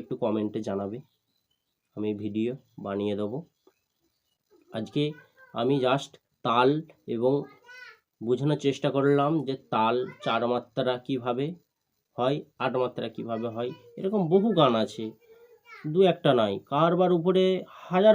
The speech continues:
হাজার গান আছে। তো আমার তো সেই হাজার হাজার গান মনে রাখাও সম্ভব নয় আর গাওয়া সম্ভব নয়।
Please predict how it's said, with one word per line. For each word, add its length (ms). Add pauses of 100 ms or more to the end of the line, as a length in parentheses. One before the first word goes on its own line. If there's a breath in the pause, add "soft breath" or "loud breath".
হাজার 220
গান 180
আছে। 240 (320)
তো 80 (440)
আমার 180 (120)
তো 100 (600 soft breath)
সেই 240
হাজার 240
হাজার 240
গান 240
মনে 200
রাখাও 260
সম্ভব 360
নয় 220
আর 60
গাওয়া 300
সম্ভব 440
নয়। 220